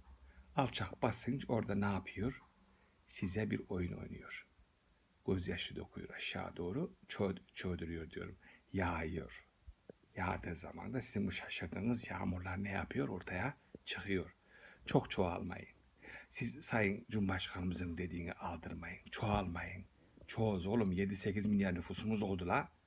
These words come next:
Her tarafı sel götürecek. Boğulacağız, suyun altında kalacağız.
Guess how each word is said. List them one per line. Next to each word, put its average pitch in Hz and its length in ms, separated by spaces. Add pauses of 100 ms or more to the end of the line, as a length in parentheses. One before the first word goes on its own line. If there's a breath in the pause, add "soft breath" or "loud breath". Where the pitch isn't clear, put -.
(800)
Her 151 220
tarafı 127 260
sel 160 200
götürecek. 107 600 (160)
Boğulacağız, 156 500
suyun 143 220
altında 127 400
kalacağız. 110 360